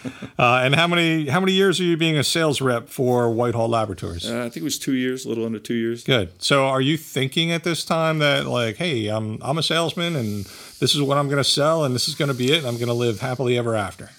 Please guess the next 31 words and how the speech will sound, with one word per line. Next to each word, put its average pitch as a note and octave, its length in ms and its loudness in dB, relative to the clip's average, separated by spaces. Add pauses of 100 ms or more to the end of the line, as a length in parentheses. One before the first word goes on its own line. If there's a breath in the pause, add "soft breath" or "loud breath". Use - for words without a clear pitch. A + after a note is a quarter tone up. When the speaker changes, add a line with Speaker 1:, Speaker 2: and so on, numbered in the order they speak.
Speaker 2:
No, G#2+ 400 -2 (260)
more C3 260 -4
what C3+ 140 -4
I A2 60 -4
was G#2+ 160 -6
thinking G#2+ 240 -6
is G2 80 -10
the G#2 80 -8
money A#2 240 -2
was G#2+ 120 -6
pretty F#2 240 -6
good, F2 280 -8 (280)
and, F#2+ 220 -8 (300)
uh, F2+ 240 -8 (120)
you G#2 140 -8
know, F2+ 140 -6
I F2 100 -6
had F2+ 200 -8 (200)
worked G2+ 320 -6
out F#2 160 -6
ways F2+ 320 -8
that, E2 220 -12 (180)
uh, E2 320 -10
you E2+ 100 -10
know, E2+ 120 -8
I D#2+ 80 -12
could D#2+ 280 -12 (120)
win F#2 300 -10
competitions F2 680 -8
and E2 120 -12
stuff. E2 220 -10